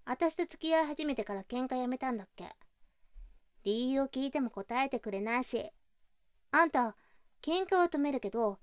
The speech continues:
喧嘩すんなとかは言わないよな。やっぱり、喧嘩やめたけど、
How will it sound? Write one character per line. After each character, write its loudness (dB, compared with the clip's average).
喧 -2
嘩 -4
す -4
ん 0
な 0
と -8
か -12
は -10
言 -8
わ -6
な -4
い -6
よ -14
な。 -4
や 0
っ -10
ぱ 8
り、 2
喧 0
嘩 -2
や 0
め 0
た -4
け -2
ど、 0